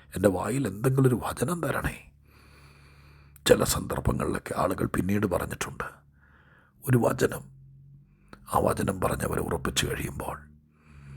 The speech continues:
അതിനകത്തുനിന്ന് അവർക്ക് കിട്ടിയ ബലം, അവർക്ക് കിട്ടിയ ഒരു പീസ് മൈൻഡ്, ഒരു സമാധാനം പറഞ്ഞറിയിക്കാൻ പറ്റാത്തതാ. പ്രിയപ്പെട്ടവരെ,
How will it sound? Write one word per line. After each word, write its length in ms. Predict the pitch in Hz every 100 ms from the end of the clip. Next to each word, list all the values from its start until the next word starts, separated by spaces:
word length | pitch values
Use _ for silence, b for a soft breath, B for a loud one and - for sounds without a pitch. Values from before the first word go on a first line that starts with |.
| B B -
അതിനകത്തുനിന്ന് 720 | 87 101 87 85 - 90 85
അവർക്ക് 320 | - - - 80
കിട്ടിയ 300 | - - -
ബലം, 500 | - - - - - - _ _ _ _ _ _ -
അവർക്ക് 360 | - - - 101
കിട്ടിയ 360 | - - - - 87 -
ഒരു 180 | - 98 - _
പീസ് 480 | - 95 117 - - 117
മൈൻഡ്, 460 | 117 - 117 -
ഒരു 140 | - -
സമാധാനം 800 | - - 50 - - - - - _ _ B B B B B B B B
പറഞ്ഞറിയിക്കാൻ 680 | - - - - - - -
പറ്റാത്തതാ. 540 | - - - - - - - _ _ _ _ b b b b b b _
പ്രിയപ്പെട്ടവരെ, 640 | - 131 123 - - -